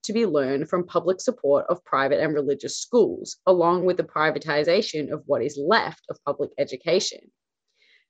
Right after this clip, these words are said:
Be careful what you wish for. If you think freedom and choice are the purest ideals to possess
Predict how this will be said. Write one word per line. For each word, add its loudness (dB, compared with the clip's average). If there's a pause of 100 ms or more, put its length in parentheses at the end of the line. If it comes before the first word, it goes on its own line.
Be 4
careful 0
what -2
you -10
wish -4
for. -8 (1000)
If 0
you 6
think 4 (100)
freedom 4
and 6
choice -4
are 0
the 2
purest 0
ideals 4
to -14
possess -4